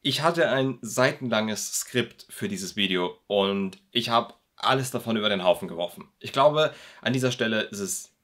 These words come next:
kein, ist keine Zeit für ein Skript. An dieser Stelle ist wieder mal, und wie ihr das gewohnt seid von mir und auch von Frederik, äh, die gewohnte hundert Prozent Transparenz gefordert, aber definitiv kein Skript.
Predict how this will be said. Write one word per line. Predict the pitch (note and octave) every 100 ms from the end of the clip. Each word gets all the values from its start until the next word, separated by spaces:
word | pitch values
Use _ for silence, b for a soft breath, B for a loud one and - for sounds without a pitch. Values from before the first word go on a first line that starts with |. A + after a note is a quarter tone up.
| -
kein, | A#2+ B2+ B2+
ist | -
keine | B2+ B2 A2+
Zeit | G#2 G2+ G2 -
für | - G#2+
ein | E2 -
Skript. | - B2+ D3 - b b b b b
An | A#2
dieser | C3+ D3+
Stelle | C3+ C3
ist | B2+ - _
wieder | A2 A2 D3+ C#3+
mal, | F#2+ F2 F#2 A2
und | A2 G#2+ G#2 G2+ G2+
wie | G#2+
ihr | A#2
das | G#2+ -
gewohnt | - F2 G2 A#2+
seid | A#2 G2 G2 -
von | - - F#2+
mir | G2 A2 D3+
und | D#3+ A#2
auch | F#2+
von | -
Frederik, | - A2+ B2 B2+ C3 - b b b
äh, | - G#2+ G#2
die | A2 A#2+ G#2+
gewohnte | A2+ G#2+ C3 C#3 C3+ B2
hundert | B2 C3 -
Prozent | A2+ - A2+ A2+ -
Transparenz | - G#2+ - - F#2 D3 F3 - - -
gefordert, | C3+ C3 C#3 C#3 C#3 C3+ - B B B B
aber | A#2 G#2+
definitiv | A2+ A2 A2 G2+ - G2 F#2+ - _ -
kein | G#2 F#2 F2+ E2+
Skript. | - - - F#2 D#2 _ _